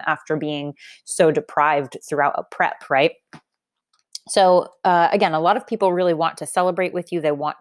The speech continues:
to treat you. They want you to treat yourself. They want to kind of give back. And that does make things difficult because your metabolism is so downregulated coming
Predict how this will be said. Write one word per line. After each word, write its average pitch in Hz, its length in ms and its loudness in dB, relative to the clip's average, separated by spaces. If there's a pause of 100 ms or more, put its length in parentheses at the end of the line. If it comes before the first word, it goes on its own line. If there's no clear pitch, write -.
to 143 280 -6 (280)
treat - 380 -2
you. 196 240 0
They 160 120 2
want 156 220 -4
you 160 120 -6
to 147 80 -4
treat - 340 -8
yourself. 196 540 -2 (100)
They 165 80 0
want 156 340 -4
to 147 200 -6
kind 147 180 -14
of 139 140 -14
give 143 240 -10
back. 190 320 0 (100)
And 156 380 -6 (440)
that 202 420 0
does 208 260 4
make 190 240 -6
things 175 400 -4
difficult 165 600 -4
because 156 560 -2 (380)
your 202 200 0
metabolism 196 720 -4
is 151 140 -12
so 151 540 -4
downregulated 156 960 -4
coming 151 340 -10